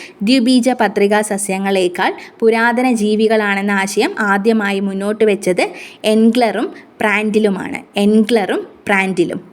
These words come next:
ഇവർ രണ്ടുപേരും ജർമ്മൻ സസ്യശാസ്ത്രജ്ഞരാണ്. ഇവര് മുന്നോട്ട് വെച്ചിട്ടുള്ള സിസ്റ്റത്തിലെ പ്ലാന്റ് കിങ്ഡത്തിലെ എല്ലാ ഗ്രൂപ്പുകളും ഉൾപ്പെടുന്നുണ്ട്. അതായത്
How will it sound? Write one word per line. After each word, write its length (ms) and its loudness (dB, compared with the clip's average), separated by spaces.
ഇവർ 240 2
രണ്ടുപേരും 720 -2
ജർമ്മൻ 580 0
സസ്യശാസ്ത്രജ്ഞരാണ്. 1400 -2
ഇവര് 260 0
മുന്നോട്ട് 420 -2
വെച്ചിട്ടുള്ള 440 2
സിസ്റ്റത്തിലെ 640 0
പ്ലാന്റ് 500 0
കിങ്ഡത്തിലെ 540 0
എല്ലാ 220 0
ഗ്രൂപ്പുകളും 480 0
ഉൾപ്പെടുന്നുണ്ട്. 580 0
അതായത് 320 0